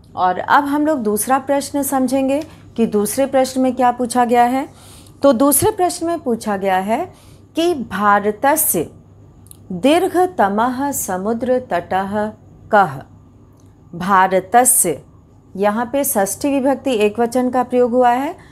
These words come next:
भारत शब्द से, और भारत अकारांत पुल्लिंग शब्द है। और इसमें षष्ठी विभक्ति में जैसे बालक शब्द से बालकस्य बनता है,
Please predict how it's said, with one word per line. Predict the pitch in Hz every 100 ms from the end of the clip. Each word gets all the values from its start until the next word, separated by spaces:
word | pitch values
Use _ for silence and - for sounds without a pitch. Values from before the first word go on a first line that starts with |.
| - -
भारत | 180 202 190 196 262 262
शब्द | - 262 233
से, | 262 311 320
और | - 196
भारत | 180 190 196 220 285 - - -
अकारांत | 220 262 294 214 190 190 202 294
पुल्लिंग | - 240 196 180 175
शब्द | - 151 127
है। | 139 - - - - - - - -
और | 196 202
इसमें | 220 277 285
षष्ठी | 240 208 - 254
विभक्ति | 262 247 247 262
में | 262 277 302 - - 208
जैसे | 208 208 262
बालक | 196 180 196 240
शब्द | - 233 240
से | 233 254
बालकस्य | 208 180 170 175 233 233 - 262
बनता | 240 240 240
है, | 240 247 262